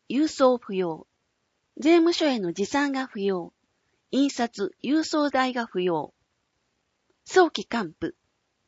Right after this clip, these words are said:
還付金の振り込みが早い。二月末までに提出した場合、二週間から三週間程度で還付。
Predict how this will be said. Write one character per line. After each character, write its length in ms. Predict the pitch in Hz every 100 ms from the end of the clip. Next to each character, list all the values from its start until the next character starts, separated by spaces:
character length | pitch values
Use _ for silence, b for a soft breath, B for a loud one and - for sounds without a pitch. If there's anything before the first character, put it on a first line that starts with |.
| _ -
還 180 | 302 339
付 140 | 359
金 240 | - 311
の 80 | 294
振 140 | 294 302
り 100 | 311
込 120 | 294
み 140 | 277
が 100 | 254
早 320 | 240 214 214 190
い。 140 | - _ _ _ _ _ -
二 160 | 240
月 300 | 330 381 349
末 240 | 320 339 349
ま 140 | 302
で 100 | 196
に 160 | 170 165
提 200 | 226 254
出 180 | - 240
し 100 | -
た 180 | 214 202
場 180 | 190 180
合、 40 | 170 165 _ _ _ -
二 140 | 247
週 240 | - 370 349
間 240 | 208 190
か 120 | 180
ら 120 | 180
三 260 | 214 269 320
週 220 | - 339
間 200 | 330 311
程 260 | 302 294 202
度 100 | 156
で 120 | 151
還 280 | - 165 165 -
付。 160 | 160